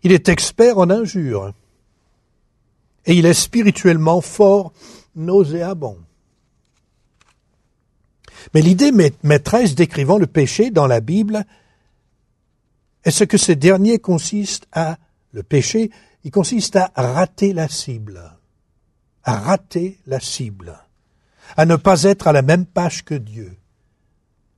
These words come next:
à ne pas le comprendre, à ne rien saisir de sa nature, de son amour et de ses voies.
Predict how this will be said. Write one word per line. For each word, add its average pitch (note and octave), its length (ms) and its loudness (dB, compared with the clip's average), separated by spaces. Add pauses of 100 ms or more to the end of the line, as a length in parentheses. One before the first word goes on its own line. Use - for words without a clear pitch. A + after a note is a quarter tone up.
à D#3+ 40 -2
ne F#3+ 100 2
pas A#3 200 2
le G3+ 60 -2
comprendre, B2 840 -4 (1200)
à F#3 80 2
ne F#3+ 80 6
rien G3 300 4
saisir G3 500 0
de F3 100 0
sa - 200 0
nature, F3+ 480 0
de C3+ 120 0
son C#3 300 -6
amour E3 440 0
et B2+ 60 0
de A#2+ 160 -4
ses D3+ 280 -2
voies. C3+ 580 -6